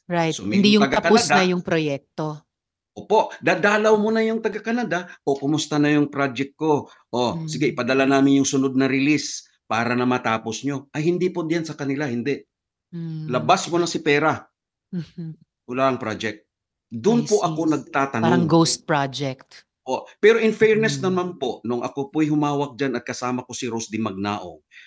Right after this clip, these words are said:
Speaker 2: kasi
Speaker 1: Mm.
Speaker 2: nakita ko po sa lahat ng administrator niya po, in fairness po, ha, si Rose Di
Speaker 1: Opo.
Speaker 2: Magnao, yan lang po nakita kong administrator na makatao, na totoo kong
Speaker 1: Mm.
Speaker 2: nakitang makadiyos, na maganda makipagrelasyon. Naka-,
Speaker 1: Mm.
Speaker 2: nakaproyekto kami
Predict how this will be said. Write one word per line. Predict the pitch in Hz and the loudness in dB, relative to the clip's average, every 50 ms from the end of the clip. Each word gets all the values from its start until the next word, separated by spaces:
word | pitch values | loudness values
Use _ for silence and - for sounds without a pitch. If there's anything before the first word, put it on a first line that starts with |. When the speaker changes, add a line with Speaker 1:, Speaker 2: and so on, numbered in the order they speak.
| _ _ | _ _
Speaker 2:
kasi | - 175 165 160 139 | -6 -2 0 2 2
Speaker 1:
Mm. | 127 135 | 2 0
Speaker 2:
nakita | 143 175 202 - | 0 -2 -4 -4
ko | - - - - | -8 -8 -8 -6
po | 160 | -4
sa | - 160 135 | -4 -4 -4
lahat | 135 135 165 - | -4 -6 -4 -4
ng | 156 151 139 | -4 -4 -4
administrator | 131 127 131 127 123 - - 127 127 123 - 127 120 | -2 -2 -2 -2 -4 -4 -4 -4 -4 -2 -4 -6 -4
niya | 120 120 117 | -4 -4 -2
po, | - 147 - | -4 -6 -4
in | - 127 123 | -4 -6 -8
fairness | 120 - 135 127 127 131 135 131 - - | -6 -4 -4 -2 -2 -2 -4 -6 -8 -8
po, | 127 110 120 | -8 -8 -8
ha, | |
si | 143 - 117 | -8 -10 -12
Rose | 110 113 107 127 131 - - | -12 -8 -8 -8 -8 -8 -6
Di | 117 | -6
Speaker 1:
Opo. | 110 - | -4 -4
Speaker 2:
Magnao, | - 98 98 98 104 107 117 139 - - - - - _ | -4 -4 -6 -6 -8 -8 -10 -10 -12 -16 -20 -20 -20 _
yan | - 123 147 147 151 | -6 -2 2 2 4
lang | 151 147 147 | 2 2 0
po | - 165 165 | -2 -2 -2
nakita | 160 147 156 143 139 - 139 135 | -2 -2 -4 -8 -8 -8 -10 -8
kong | - 147 - 117 | -8 -8 -8 -6
administrator | 113 107 113 117 110 - - 120 123 120 - 123 | -6 -6 -6 -6 -8 -8 -8 -8 -8 -8 -8 -8
na | 110 104 | -6 -6
makatao, | 107 110 104 - 98 - - 101 101 95 - 127 131 135 _ _ _ _ _ _ | -6 -6 -8 -10 -10 -6 -4 -4 -4 -4 -6 -8 -10 -12 _ _ _ _ _ _
na | - 110 117 117 - - | -6 -4 -4 -4 -4 -8
totoo | 160 160 156 123 - 156 117 147 | -10 -6 -6 -4 -4 -4 -4 -4
kong | 156 143 135 135 | -2 0 0 0
Speaker 1:
Mm. | 123 | 0
Speaker 2:
nakitang | 120 127 117 131 127 120 | -2 -6 -6 -4 -2 -2
makadiyos, | 110 - 120 104 87 85 113 117 107 104 - | -2 -2 -4 -6 -4 -4 -2 -2 -2 -2 -4
na | - 110 | -4 -4
maganda | 104 104 110 110 107 107 120 110 110 110 120 | -4 -2 -4 -4 -4 -4 -4 -2 -2 -2 -2
makipagrelasyon. | 117 110 - 107 107 - 101 92 92 98 92 87 82 - - 95 87 85 82 - _ _ _ _ - 175 180 | -2 -2 -4 -6 -8 -8 -10 -8 -8 -8 -8 -8 -10 -10 -10 -10 -10 -10 -14 -18 _ _ _ _ -8 -6 -4
Naka-, | 170 170 160 170 160 | -4 -4 -4 -4 -4
Speaker 1:
Mm. | 165 160 | -4 -4
Speaker 2:
nakaproyekto | 156 180 165 156 156 165 165 202 226 226 - 220 - | -6 -6 -8 -6 -4 -2 -2 -2 -2 -2 -6 -8 -6
kami | - 156 123 110 101 101 104 113 - | -4 -4 -2 -2 -4 -6 -8 -10 -14